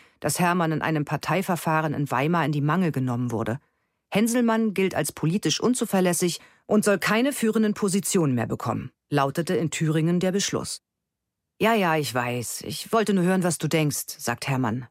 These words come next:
während er das Büro verlässt. Dann geht er zu Fuß zum Dorotheenstädtischen Friedhof, der nur ein paar hundert Meter entfernt ist. Vor dem Grab des großen Baumeisters Schinkel hält er inne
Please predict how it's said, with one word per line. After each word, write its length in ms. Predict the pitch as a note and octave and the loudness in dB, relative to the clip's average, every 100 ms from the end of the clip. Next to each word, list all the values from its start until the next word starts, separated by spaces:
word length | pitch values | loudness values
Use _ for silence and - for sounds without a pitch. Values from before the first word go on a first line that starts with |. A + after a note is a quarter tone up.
| _ | _
während 320 | D#3+ F3 G#3 | 0 2 0
er 100 | - | -2
das 160 | G#3 G3 | -2 -4
Büro 260 | G3+ D#3+ | -4 -2
verlässt. 580 | C#3+ - - - - - _ _ _ _ _ _ _ _ _ _ _ | -2 -4 -10 -12 -12 -14 _ _ _ _ _ _ _ _ _ _ _
Dann 200 | E3 G#3 | 0 2
geht 200 | B3 C4 | -2 -2
er 80 | B3+ | -4
zu 140 | - | -2
Fuß 400 | G3 - G#3+ A#3 | -6 -2 -2 -2
zum 220 | - G3+ F#3 | -2 0 0
Dorotheenstädtischen 960 | D#3 D3+ - E3 G3 - G3 F3 - | 0 -2 2 0 0 0 0 0 -2
Friedhof, 680 | F3+ - G3+ - A2 - - | -2 0 -2 0 -4 -4 -4
der 100 | C#3+ | 0
nur 160 | C#3 C#3 | 2 2
ein 120 | C3+ | 2
paar 260 | - F#3+ G#3+ | 2 0 2
hundert 320 | G#3 G3+ - | 0 0 0
Meter 180 | E3+ F#3 | 0 0
entfernt 400 | E3 D#3 C3+ A2+ | -2 -2 0 0
ist. 320 | F2 - - - _ _ _ _ _ _ _ _ _ | -4 -10 -12 -16 _ _ _ _ _ _ _ _ _
Vor 160 | G#3 | 0
dem 140 | G3+ G#3+ | 2 2
Grab 300 | F3+ G#3+ - | 2 0 0
des 160 | D#4+ | -4
großen 360 | - A#3+ A3+ G3+ | 0 0 2 2
Baumeisters 600 | D3+ D#3+ F#3+ G3 - G3 | 2 2 2 0 0 0
Schinkel 400 | - F3 E3+ F#3+ | 2 2 2 2
hält 220 | F#3 F#3+ | 2 2
er 120 | G#3 - | 0 2
inne 380 | D3+ A#2+ A2 | 2 0 -4